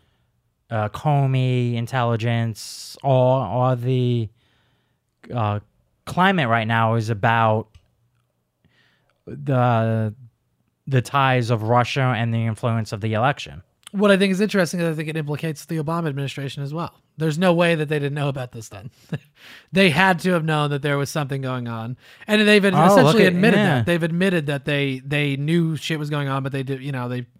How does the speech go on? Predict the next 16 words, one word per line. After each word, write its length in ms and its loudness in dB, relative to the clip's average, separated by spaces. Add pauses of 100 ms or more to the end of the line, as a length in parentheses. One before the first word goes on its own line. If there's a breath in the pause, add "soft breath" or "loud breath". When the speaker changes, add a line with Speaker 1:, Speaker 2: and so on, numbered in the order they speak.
(120)
Speaker 2:
treaded 380 -8 (240)
very 200 -6
carefully. 540 -6
They, 200 -8
they 160 -12
didn't 200 -10
wanna 500 -8
interfere 120 -10
Speaker 1:
That's 160 0
a 40 2
Speaker 2:
with 60 0
the 60 0
Speaker 1:
great 160 4
Speaker 2:
ele- 60 -6
Speaker 1:
point. 360 -2 (160 loud breath)
Speaker 2:
So 400 4